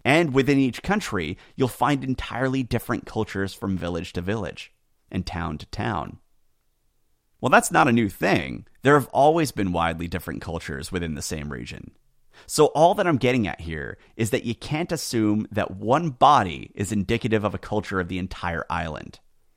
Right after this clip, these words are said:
or even for the group of people inhabiting the area. It might have just been a lone nut.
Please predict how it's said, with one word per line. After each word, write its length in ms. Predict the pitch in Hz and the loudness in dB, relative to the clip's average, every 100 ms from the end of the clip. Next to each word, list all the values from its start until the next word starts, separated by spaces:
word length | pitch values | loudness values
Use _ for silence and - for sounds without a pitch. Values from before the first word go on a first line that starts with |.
| _ | _
or 140 | - 131 | 0 0
even 380 | 156 190 165 107 | 2 2 2 2
for 140 | - | 0
the 80 | 120 | -4
group 260 | 101 131 143 | 0 -2 -4
of 60 | |
people 320 | 123 120 113 | -6 -4 -2
inhabiting 540 | 104 92 92 95 92 87 | -2 -2 0 0 -2 -2
the 160 | 85 | 0
area. 420 | 98 92 57 50 - _ _ _ _ | 2 2 -2 -10 -14 _ _ _ _
It 160 | - 113 | -6 2
might 200 | 117 170 | 4 4
have 120 | 135 | 2
just 180 | 110 - | -2 -2
been 100 | 95 | -4
a 60 | |
lone 360 | 87 85 80 76 | -2 -4 -4 -2
nut. 360 | 98 95 - | -2 -4 -8